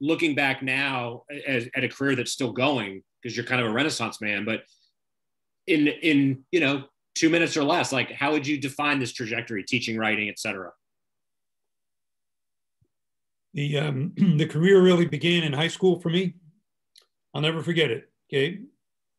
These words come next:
Speaker 2: I was a junior, I think, junior in high school. My best friend and I were in a journalism class.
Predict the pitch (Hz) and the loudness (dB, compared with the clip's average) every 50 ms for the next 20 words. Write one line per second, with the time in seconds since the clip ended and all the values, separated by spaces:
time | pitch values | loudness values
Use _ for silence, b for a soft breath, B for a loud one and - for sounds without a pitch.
0 | - 185 139 131 127 127 123 123 123 123 113 117 127 117 104 120 151 165 170 156 | -14 -8 -6 -4 -4 -2 -4 -4 -4 -6 -4 -4 -6 -4 -4 -2 -2 0 0 0
1 | 135 123 117 - 135 127 - _ _ _ _ _ _ _ - 190 190 185 165 151 | 0 -2 -2 -4 -6 -8 -10 _ _ _ _ _ _ _ -6 -2 -2 -2 -2 -2
2 | 135 139 143 135 - - 170 180 180 151 135 123 117 147 147 135 - - 156 147 | -2 -4 -4 -4 -4 -4 -4 -4 -4 -4 -6 -6 -4 -4 -4 -4 -4 -6 -6 -4
3 | 151 147 135 135 135 139 139 139 135 127 120 113 117 131 143 147 147 135 135 139 | -4 -4 -4 -4 -4 -4 -4 -4 -4 -6 -6 -6 -6 -6 -6 -6 -6 -6 -8 -10
4 | 131 - 147 151 160 165 - - | -8 -6 -4 -4 -4 -6 -10 -14